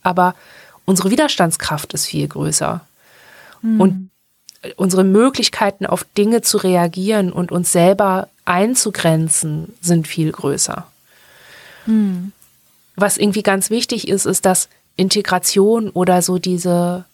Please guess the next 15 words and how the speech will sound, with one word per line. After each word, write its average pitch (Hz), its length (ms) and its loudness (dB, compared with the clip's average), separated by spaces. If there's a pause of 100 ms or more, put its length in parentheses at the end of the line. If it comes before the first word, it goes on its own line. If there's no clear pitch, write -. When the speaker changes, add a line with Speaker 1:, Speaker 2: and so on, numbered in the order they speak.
(280)
Speaker 1:
ähm, 175 640 0 (1080)
die 196 80 0
Integration 190 580 2
der 185 80 4
Persönlichkeitsanteile 180 1200 0
nicht 196 300 0
dafür 190 260 0
sorgen, 185 360 2
dass 170 180 -2
jemand 175 340 2
hergestellt 165 680 0
wird. 85 320 -4 (840)
So. - 200 -10
Speaker 2:
Mhm. 220 280 -2 (680)
Speaker 1:
Sondern, 185 600 2